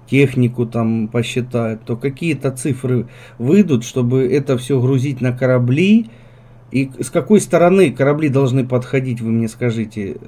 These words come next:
С за-, с запада, с Европы? Так там всё под контролем было,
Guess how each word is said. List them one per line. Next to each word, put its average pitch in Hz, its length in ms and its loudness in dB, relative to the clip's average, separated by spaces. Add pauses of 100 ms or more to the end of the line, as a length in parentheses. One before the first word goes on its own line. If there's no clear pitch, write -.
(220)
С 107 100 -6
за-, 113 500 2
с 120 80 -2
запада, 117 680 0
с - 160 -14
Европы? 185 600 -2 (480)
Так 123 180 -2
там 170 200 2
всё 143 180 -2
под 131 200 -2
контролем 131 540 2
было, 123 380 0